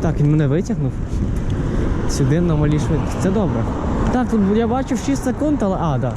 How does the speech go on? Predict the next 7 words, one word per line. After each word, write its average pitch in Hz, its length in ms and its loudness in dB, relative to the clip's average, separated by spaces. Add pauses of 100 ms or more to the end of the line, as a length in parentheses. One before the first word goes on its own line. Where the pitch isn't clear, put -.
(440)
Так, 147 140 0 (120)
так, 180 100 0 (920)
так, 147 100 0
так. - 0 - (2750)
Так, 156 100 2 (1000)
так, 151 160 4
все, - 180 0